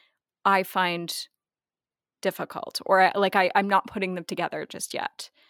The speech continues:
But it, and, and it's also hard to know <laughs> what to do. Um, my partner always says this thing that, like, instead of you and I arguing, not that we're arguing, but, like, getting to, into the specifics of this conversation,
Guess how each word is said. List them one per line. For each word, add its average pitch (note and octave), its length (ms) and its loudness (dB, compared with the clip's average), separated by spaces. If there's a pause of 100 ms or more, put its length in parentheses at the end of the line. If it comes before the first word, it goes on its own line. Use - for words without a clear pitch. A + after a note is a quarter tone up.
(440)
But A3 140 2
it, - 80 6
and, A#3+ 180 4
and A#3+ 140 6
it's B3 140 4
also C4+ 260 4
hard A#3 560 0
to A#3+ 100 -2
know B3 160 6
<laughs> - 0 -
what B3+ 200 6
to - 80 4
do. A#3+ 460 0 (500)
Um, A3 180 2
my C#4 140 6
partner B3+ 420 4
always C4 280 4
says A3+ 180 0
this A3 160 -4
thing G#3 240 -2
that, G3 160 2
like, F#3 280 0 (220)
instead G#3 340 2
of G3+ 160 -6
you G#3 120 -2
and F#3+ 120 -2
I G3 540 4 (420)
arguing, G3+ 680 4
not G3 160 0
that G3 100 0
we're F#3 120 0
arguing, F3 460 -2
but, F3 160 -6
like, - 220 -2
getting G3 240 2
to, G#3+ 200 -4
into G#3 240 -2
the F#3+ 100 -6
specifics F#3+ 540 -2
of F3+ 60 -10
this F3 160 -8
conversation, A3+ 840 -2